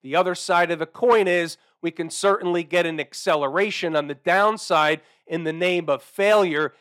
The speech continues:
Inside the Number members, we'll certainly have a beat on what's going on pre-market on Wednesday and all that stuff in real time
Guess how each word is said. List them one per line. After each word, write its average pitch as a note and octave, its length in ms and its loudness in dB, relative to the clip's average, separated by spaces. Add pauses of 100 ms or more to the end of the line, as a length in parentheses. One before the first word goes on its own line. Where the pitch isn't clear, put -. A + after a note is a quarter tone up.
(200)
Inside A#3+ 540 0
the F#3+ 100 -2
Number F#3 420 0
members, D#3 500 -2
we'll E3 160 -2
certainly G3 640 0
have E3+ 240 2
a C3+ 140 -2 (140)
beat G3+ 340 -6 (260)
on D#3 220 0
what's - 240 0
going F#3 380 2
on D#3 380 2
pre-market F3+ 720 2
on D#3 260 0
Wednesday D#3+ 720 -2 (200)
and C#3 120 -10
all G3 300 4
that G3 260 4
stuff E3 560 2 (300)
in A3+ 320 0
real G#3 480 0
time C#3 760 0